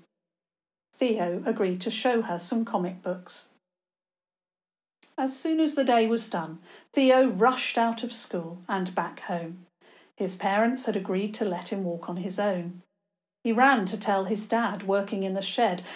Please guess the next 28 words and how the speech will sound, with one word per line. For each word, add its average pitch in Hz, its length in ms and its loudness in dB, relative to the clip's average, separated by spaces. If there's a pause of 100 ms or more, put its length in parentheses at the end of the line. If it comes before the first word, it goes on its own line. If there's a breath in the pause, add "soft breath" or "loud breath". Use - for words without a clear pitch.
(100)
that 240 160 2
school 285 460 2
was 190 220 -2
fine 196 540 -2 (260)
and 214 200 -2
give 196 180 0
him 185 160 0
all 196 160 0
the 202 100 0
school 208 380 -2
letters. 190 600 -4 (420)
He 226 80 -2
grabbed 180 320 0
an 208 80 0
apple 220 440 2 (200 loud breath)
and, 226 340 2
munching, 254 640 0
set - 460 0
off 180 300 -6 (160)
into 180 260 -4
the 180 100 -6
forest. 170 640 -2 (800)
The 196 120 0
other 240 180 2
side 190 320 2
of - 100 -8
the 175 80 -6
gate, 196 480 -4